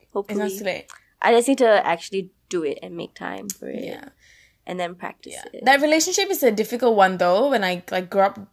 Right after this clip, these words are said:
Speaker 2: dancing Bharatanatyam and being, being a, an Indian girl that was mixed, like, my,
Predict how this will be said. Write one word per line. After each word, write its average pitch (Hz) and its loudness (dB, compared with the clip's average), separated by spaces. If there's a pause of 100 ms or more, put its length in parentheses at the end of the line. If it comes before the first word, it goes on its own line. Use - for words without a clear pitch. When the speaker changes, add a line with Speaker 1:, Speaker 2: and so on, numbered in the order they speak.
(120)
Speaker 2:
dancing 190 -4
Bharatanatyam 180 -4
and 170 -6
being, 226 -2 (540)
being 285 0 (880)
a, 196 2 (1040)
an 220 -6
Indian 220 -4
girl 202 8
that 180 2
was 185 -8
mixed, 196 -6 (460)
like, 190 4
my, 180 -2